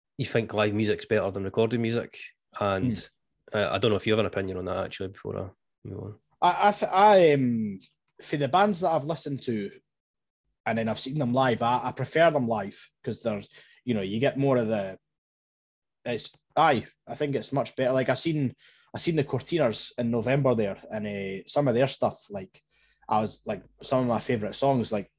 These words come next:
Speaker 2: Not Nineteen Forever, and then to hear that with two and a half thousand folk in the Corn Exchange going mental when it hits,
Speaker 1: Mm.
Speaker 2: the, you know, when the chorus hits, like,
Speaker 1: Mm.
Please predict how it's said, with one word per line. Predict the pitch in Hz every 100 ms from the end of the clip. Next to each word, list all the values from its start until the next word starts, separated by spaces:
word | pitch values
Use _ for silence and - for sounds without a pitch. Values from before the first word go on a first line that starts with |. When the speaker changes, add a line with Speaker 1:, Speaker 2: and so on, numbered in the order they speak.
| _
Speaker 2:
Not | 143 139 120
Nineteen | 117 - 131
Forever, | 113 120 147
and | 117
then | 107
to | 110 110
hear | 147 135
that | 123 120 101 _ _ _ _ -
with | 117 107 202
two | - 139
and |
a | 120
half | 113 -
thousand | 120 107 104
folk | - 120 -
in | 104
the | -
Corn | 135 143
Exchange | 110 - 104 98 -
going | 107 107
mental | 117 135 - 104
when | 104
it | 101 -
hits, | 104 101 95
Speaker 1:
Mm. | - 104
Speaker 2:
the, | 120
you | 123
know, | 110
when | 107
the | 110
chorus | 143 156 -
hits, | - -
like, | 98
Speaker 1:
Mm. | 98 98